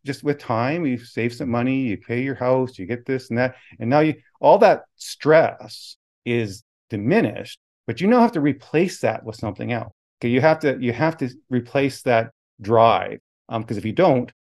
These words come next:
you just atrophy. You, you become that football player that's sitting on a couch, and you will adapt to death. So death is an adaptation. Okay, we, we teach ourselves to die. That's how we die. We, we, we're, we're, we teach our bodies to die, and it learns from us,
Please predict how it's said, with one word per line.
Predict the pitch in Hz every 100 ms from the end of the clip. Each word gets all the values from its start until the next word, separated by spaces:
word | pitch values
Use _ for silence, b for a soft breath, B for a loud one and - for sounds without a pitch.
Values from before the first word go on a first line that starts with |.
| _
you | 135
just | 117 127 -
atrophy. | 175 175 160 - - _ _ -
You, | 120 98
you | -
become | 123 120 131
that | 131
football | - 160 135
player | - 113
that's | 104
sitting | - 120
on |
a | 117
couch, | 113 98 95 - _ _
and | 123 127
you | 143
will | 147 156
adapt | 151 120 101 - _ _
to | 131
death. | 123 - - _ -
So | 143
death | 117 202 240
is | 262
an | 214
adaptation. | 175 151 - 151 - 101 _ _ -
Okay, | 123
we, | 131 143 - _ _
we | 135 127
teach | - 196 196
ourselves | 170 147 127
to | 117
die. | 110 104 92 - _ _
That's | - 127
how | - 151
we | 147
die. | 127 117 92
We, | - 110
we, | - 120
we're, | 120 120 117
we're, | 117 113 _
we | 123
teach | 117 151 151
our | 135
bodies | 110 110 110
to | -
die, | 87 104 92 - _ _
and | 120
it | 127
learns | 135 196 208
from | - 104
us, | 98 113